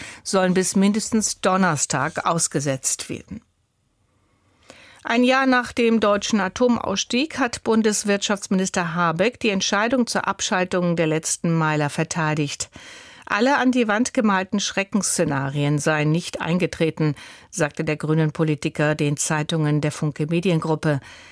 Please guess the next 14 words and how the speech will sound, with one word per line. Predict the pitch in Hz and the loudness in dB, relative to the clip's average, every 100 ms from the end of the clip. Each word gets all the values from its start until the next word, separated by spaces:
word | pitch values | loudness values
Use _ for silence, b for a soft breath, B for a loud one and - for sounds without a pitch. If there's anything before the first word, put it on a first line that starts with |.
| B | B
Die | - | -8
Stromversorgung | - 160 165 170 160 156 160 160 | -2 0 0 0 2 0 2 0
sei | 156 147 147 151 | 2 0 0 0
weiter | 143 160 156 | -2 0 -2
sicher | 151 160 160 196 202 | 0 0 0 0 0
und | 185 175 170 | 2 0 0
die | 160 | -4
Strompreise | 160 - 226 226 131 156 180 | -4 0 0 2 -2 -2 -2
seien | 170 147 156 160 | 0 0 2 2
auch | 147 143 - | 0 -2 0
nach | 165 175 - | 0 0 0
dem | 233 226 | 0 2
Atomausstieg | 196 - 180 - 165 - 175 170 | 0 -2 -2 -2 -6 -4 -6 -4
gefallen. | 165 - 196 190 180 147 | -6 -2 0 2 2 0